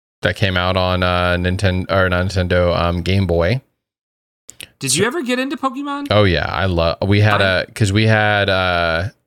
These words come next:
Speaker 1: I forget which, which version we had. If it was yellow, maybe, I forget which one it was, but we had the Pikachu one that played a lot of Pokemon, um, for a long
Speaker 2: I
Speaker 1: time,
Speaker 2: never,
Speaker 1: 'cause
Speaker 2: I
Speaker 1: you could
Speaker 2: never
Speaker 1: only
Speaker 2: got
Speaker 1: really,
Speaker 2: into
Speaker 1: you could only
Speaker 2: Pokemon.
Speaker 1: have, like, one profile at a time. So, like,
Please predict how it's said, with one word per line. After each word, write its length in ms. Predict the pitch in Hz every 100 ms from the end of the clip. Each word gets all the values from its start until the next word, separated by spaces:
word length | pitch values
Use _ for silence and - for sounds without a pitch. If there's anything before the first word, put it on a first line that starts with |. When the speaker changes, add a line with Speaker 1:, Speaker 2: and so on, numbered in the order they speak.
| _
Speaker 1:
I 60 | 101
forget 280 | 107 104 92
which, 200 | 98 - _
which 280 | 98 92 -
version 640 | 95 90 92 92 90 87
we 120 | 85 92
had. 220 | 90 87
If 120 | -
it 20 | 87
was 180 | 92
yellow, 680 | 95 101 101 101 98 98 98
maybe, 300 | 98 101 101
I 80 | 78
forget 280 | 101 95 71
which 180 | 76 -
one 120 | 90
it 60 | 82
was, 220 | 78 90
but 160 | 101 92
we 200 | 95 92
had 220 | 90 87
the 80 | -
Pikachu 460 | - - - 80
one 280 | 78 73 80
that 200 | 80 - _ _ _ _ _ _ _ _ _ -
played 140 | 87
a 60 | 82
lot 680 | 82 82 85 85 85 85
of 80 | 85
Pokemon, 840 | - 87 82 78 78 78 78 76 -
um, 480 | 82 80 80 95 95 _ _ _ -
for 80 | 92
a 40 |
long 180 | 82 85
Speaker 2:
I 40 |
Speaker 1:
time, 260 | - 76 69
Speaker 2:
never, 220 | 76 - -
Speaker 1:
'cause 160 | 98
Speaker 2:
I 40 | 90
Speaker 1:
you 40 |
could 80 | 101
Speaker 2:
never 60 | 123
Speaker 1:
only 140 | 156
Speaker 2:
got 40 | 147
Speaker 1:
really, 200 | 143 123
Speaker 2:
into 200 | 110 117
Speaker 1:
you 60 | 110
could 100 | 117
only 160 | 139 135
Speaker 2:
Pokemon. 20 |
Speaker 1:
have, 100 | 127
like, 180 | 120 101
one 260 | 98 104
profile 460 | 98 104 95 95 90
at 60 | 82
a 80 |
time. 440 | 82 92 73 62 73
So, 500 | - 95 90 87 85
like, 420 | 85 82 82 -